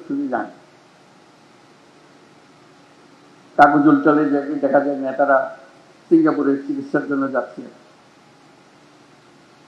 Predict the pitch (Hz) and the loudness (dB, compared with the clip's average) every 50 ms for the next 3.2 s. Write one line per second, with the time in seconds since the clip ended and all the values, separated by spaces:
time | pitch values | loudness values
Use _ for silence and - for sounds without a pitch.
0 | - _ - - 139 147 147 135 - 147 135 147 139 - 143 135 143 139 - 156 | -20 _ -8 -2 0 0 0 0 -2 -4 -6 -6 -8 -8 -8 -10 -10 -8 -8 -8
1 | 135 135 147 139 139 135 120 123 120 - - - - - - - - - - - | -8 -6 -4 -4 -4 -4 -4 -4 -6 -6 -10 -16 -18 -18 -20 -20 -20 -20 -20 -20
2 | - - _ _ - - - - _ - 214 226 214 - 226 185 202 202 208 220 | -20 -20 _ _ -20 -20 -20 -20 _ -6 -4 -2 -2 -2 0 0 0 0 0 0
3 | 247 262 277 269 | 0 0 -2 -2